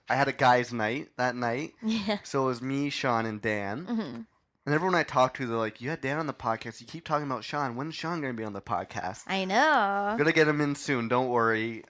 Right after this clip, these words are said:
Speaker 1: I already have that episode planned, so look for that one in the new, near future.
Speaker 2: Okay.
Speaker 1: So us guys, we realized we hadn't done, like, a guys' night since
Speaker 2: New York.
Speaker 1: October when we were in New York to go
Speaker 2: Mm-hmm.
Speaker 1: see The Darkness.
Speaker 2: Mm-hmm.
Speaker 1: So we're like, "Okay, well, we're all free this night. You're gonna be busy with essays and stuff. Let's go out,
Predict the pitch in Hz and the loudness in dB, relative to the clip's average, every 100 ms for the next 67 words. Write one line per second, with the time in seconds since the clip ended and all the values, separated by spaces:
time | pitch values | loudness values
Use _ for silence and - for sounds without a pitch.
0 | - 120 135 127 123 123 120 - 127 113 | 0 2 4 4 4 6 4 2 -4 -4
1 | 120 101 104 - 113 117 - 110 104 107 | -2 -2 -2 -4 -4 -4 2 2 2 0
2 | 107 107 107 104 - _ 113 131 117 - | -4 -6 -8 -10 -14 _ -2 0 0 -2
3 | 110 - 87 87 208 208 175 214 - _ | -10 -8 -6 -4 -2 0 -2 -4 -8 _
4 | - - 110 - 123 107 104 - 123 - | -16 -16 -14 -6 -2 0 0 0 -2 0
5 | 135 123 101 110 - - - - _ - | 4 4 2 -4 -10 -20 -20 -20 _ -10
6 | 131 127 143 127 131 135 123 123 113 113 | -4 2 2 2 0 -2 0 0 0 -2
7 | 117 110 110 110 104 - - 110 101 95 | 2 2 2 -4 -6 -6 -8 -6 -6 -8
8 | - 202 180 233 202 185 - - 147 143 | -10 -4 0 2 2 -2 -10 -4 -4 -2
9 | 117 107 110 107 107 107 107 110 120 107 | -2 -2 -4 -4 -4 -4 -6 0 2 2
10 | - 104 98 - 104 101 120 139 - 85 | -2 -6 -6 -8 -12 -6 0 0 0 -14
11 | 76 - 233 226 190 214 _ _ _ - | -16 -10 -4 -4 -6 -14 _ _ _ -6
12 | 120 117 110 135 165 123 117 120 117 123 | -2 0 0 0 -2 -2 0 2 4 2
13 | - 127 110 107 - 98 101 104 107 104 | 0 -6 -4 -6 -6 -6 -4 -4 -4 -4
14 | 107 101 107 95 101 - 101 95 95 98 | -6 -6 -6 -6 -6 -6 -8 -8 -6 -2
15 | 92 - 117 107 - 107 98 | -2 -4 -8 -8 -6 -4 -4